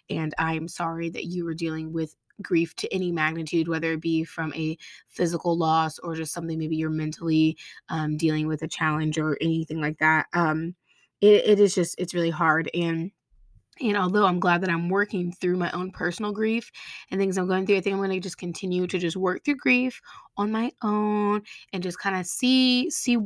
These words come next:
where life takes me before I continue to share deeply about, um, and about grief on the podcast. Now, I'll, I'll continue to talk about, like, "Oh, yeah, like, that kinda sucks." Like, I'm gonna be honest, but I probably will not have, like, a, just a separate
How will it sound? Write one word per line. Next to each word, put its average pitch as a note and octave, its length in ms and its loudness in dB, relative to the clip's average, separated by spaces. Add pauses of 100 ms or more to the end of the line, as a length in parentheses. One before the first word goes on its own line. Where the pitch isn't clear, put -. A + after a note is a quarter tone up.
(100)
where G3+ 220 2
life F3+ 220 2
takes F#3 240 -4
me F#3 80 -2
before F3+ 340 -2
I E3+ 60 2
continue E3+ 400 -4
to E3 80 -4
share E3+ 260 -2
deeply F3 480 0
about, E3 460 4 (400)
um, D#3+ 400 -2 (240)
and F#3 160 -2 (400)
about F3 340 2
grief D3+ 320 -4 (240)
on E3+ 180 -4
the D#3+ 60 -4
podcast. - 600 2
Now, B3 120 8
I'll, B3+ 280 4
I'll E4+ 140 8
continue D#4+ 380 2
to A#3+ 80 0
talk A3 300 2
about, A3 320 2 (300)
like, A3+ 100 -4
"Oh, D#4 100 2
yeah, D4+ 220 -2
like, F#3 160 -4
that D4 200 -2
kinda A3 200 0
sucks." - 500 0
Like, - 120 -2
I'm C#4 80 2
gonna E4+ 120 2
be C#4+ 220 4
honest, F#3+ 500 -2 (380)
but G#3 140 4
I G#3 60 8
probably G3+ 300 4
will G#3+ 160 0
not G3+ 200 -6
have, G3 200 -6
like, F#3 140 -8
a, F3+ 100 -6
just F3+ 300 -10
a F3 40 -12
separate F3 440 -6